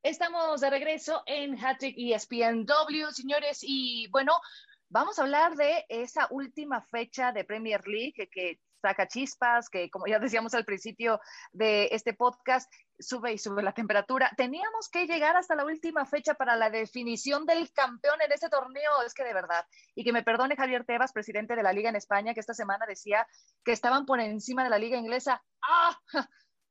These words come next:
Bueno, a mí me encanta la competitividad que hay en la Premier, ya cuestión de gustos. Pero bueno, les cuento, Manchester City,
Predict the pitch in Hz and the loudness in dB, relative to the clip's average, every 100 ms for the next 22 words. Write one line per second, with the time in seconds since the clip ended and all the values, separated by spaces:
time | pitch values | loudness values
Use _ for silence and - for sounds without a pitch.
0 | _ _ - 208 180 202 214 202 185 180 | _ _ -8 -8 -8 -10 -12 -8 -6 -6
1 | 170 160 165 160 160 165 170 165 165 156 | -6 -10 -10 -6 -2 -2 0 -4 -4 -8
2 | 147 123 131 156 156 170 175 156 139 165 | -8 -6 -2 -2 -2 -6 -4 -4 -6 -6
3 | - 208 226 220 214 214 285 285 294 269 | 2 4 4 4 0 0 0 2 2 2
4 | 285 - 247 277 285 320 | -2 -4 -4 -4 -4 -4